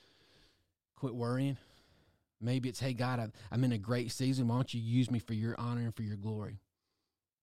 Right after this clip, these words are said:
What does your school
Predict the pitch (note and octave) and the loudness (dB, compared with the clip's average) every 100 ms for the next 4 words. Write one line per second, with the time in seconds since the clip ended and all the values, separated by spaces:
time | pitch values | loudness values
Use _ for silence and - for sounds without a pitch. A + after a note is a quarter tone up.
0 | _ _ _ _ _ _ _ _ _ _ | _ _ _ _ _ _ _ _ _ _
1 | _ _ _ _ _ _ _ _ _ _ | _ _ _ _ _ _ _ _ _ _
2 | _ _ _ _ B2+ C#3+ C3+ C3 - C#3 | _ _ _ _ -4 -2 -2 -4 -6 -6
3 | B2+ G#2+ | -6 -8